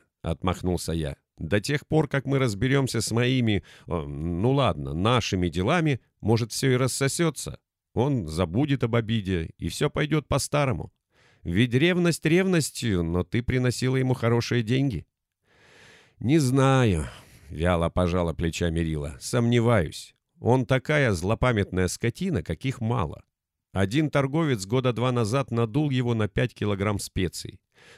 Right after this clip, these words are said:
Так он год ничего не говорил, а потом сделал так, что тот разорился,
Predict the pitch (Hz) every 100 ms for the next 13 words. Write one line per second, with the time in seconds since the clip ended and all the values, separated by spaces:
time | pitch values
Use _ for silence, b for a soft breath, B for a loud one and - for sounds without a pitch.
0 | _ 104 104 156 160 117 107 170 - 131
1 | - 131 117 107 101 95 85 73 - -
2 | 80 95 90 147 117 90 90 117 90 85
3 | 143 165 - - - 110 143 139 120 87
4 | 98 85 78 - 117